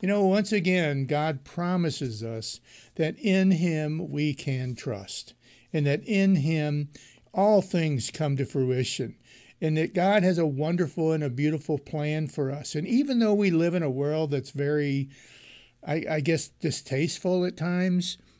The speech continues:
in God we can trust, and, and he will help us. He will encourage us. He will strengthen us. He will protect us. He will, you know, with thanksgiving, we need to turn to God and say, "Thank you for the provision that you have given to me in my life."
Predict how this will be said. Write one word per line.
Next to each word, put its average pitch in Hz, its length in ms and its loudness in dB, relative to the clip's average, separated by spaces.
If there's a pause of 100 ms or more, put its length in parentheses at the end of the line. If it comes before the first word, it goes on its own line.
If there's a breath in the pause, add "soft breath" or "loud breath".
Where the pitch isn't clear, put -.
(180 soft breath)
in 240 240 4
God 208 260 4
we 202 120 4
can 180 180 0
trust, 208 420 -4
and, 156 260 -2
and 175 220 2
he 190 180 4
will 180 340 2
help 220 420 -2
us. 123 240 -4
He 165 120 0
will 160 340 -2
encourage 196 680 -2
us. 117 240 -4
He 170 140 -2
will 156 160 -6
strengthen 202 640 -4
us. 117 260 -8 (280 loud breath)
He 185 120 4
will 175 200 2
protect 185 640 -4
us. 127 240 -4
He 170 160 0
will, 156 260 -2 (340 loud breath)
you 196 120 0
know, 180 360 2 (240)
with 175 220 -2
thanksgiving, 226 840 0
we 147 160 -2
need 151 220 -2
to 135 60 -4
turn 151 300 -4
to 135 80 0
God 135 300 -4
and 135 120 -4
say, 131 200 -4
"Thank 180 400 -2
you 107 220 -6 (360 soft breath)
for 143 240 -4
the 127 120 -2
provision 135 680 0
that 123 240 -8
you 135 120 0
have 127 200 -6
given 165 320 -4
to 123 100 -14
me 120 180 -6
in 127 120 -8
my 131 160 -8
life." 170 480 -10